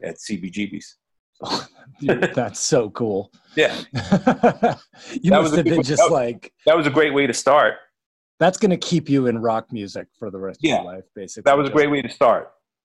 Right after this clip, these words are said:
Speaker 1: Definitely
Speaker 2: Yeah.
Speaker 1: a great way to start.
Speaker 2: But, uh, why was it such a blast seeing them? Like, what was their live performance like? I've, I've unfortunately, you know, I, I had the opportu-, opportunity probably to see Voluptuous Horror of Karen. How long were you in the band for?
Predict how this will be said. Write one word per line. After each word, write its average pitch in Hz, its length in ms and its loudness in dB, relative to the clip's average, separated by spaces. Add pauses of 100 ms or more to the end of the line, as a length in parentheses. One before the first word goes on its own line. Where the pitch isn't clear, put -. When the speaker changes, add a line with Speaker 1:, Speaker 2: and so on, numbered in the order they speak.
(140)
Speaker 1:
Definitely 120 320 0
Speaker 2:
Yeah. 113 40 -2
Speaker 1:
a 113 40 -4
great 110 180 -4
way 104 80 -18
to 101 120 -20
start. - 180 -8 (640)
Speaker 2:
But, 147 240 -4 (160)
uh, 135 360 -2 (300)
why 175 240 4
was 196 200 -4
it 190 80 -12
such 165 200 -8
a 151 40 -8
blast 139 400 -2
seeing 185 300 -4
them? 107 300 -8
Like, 110 180 -10
what 156 220 2
was 151 220 -2
their 151 200 -4
live 131 360 -4
performance 117 920 -10
like? 147 380 -2
I've, 143 240 -4
I've 165 200 -2
unfortunately, 156 920 -8 (360)
you 156 100 -8
know, 135 240 -6
I, 151 240 -4 (400)
I 143 80 -6
had 147 180 -2
the 151 80 -2
opportu-, 135 460 -8 (160)
opportunity 143 420 -8
probably 131 360 -6
to 120 100 -8
see 135 180 -8
Voluptuous 123 460 -10
Horror 123 160 -6
of - 100 -10
Karen. 127 180 -12
How 180 100 0
long 208 180 2
were 202 60 0
you 170 80 2
in 156 60 0
the 143 60 -2
band 113 240 -4
for? 202 240 -2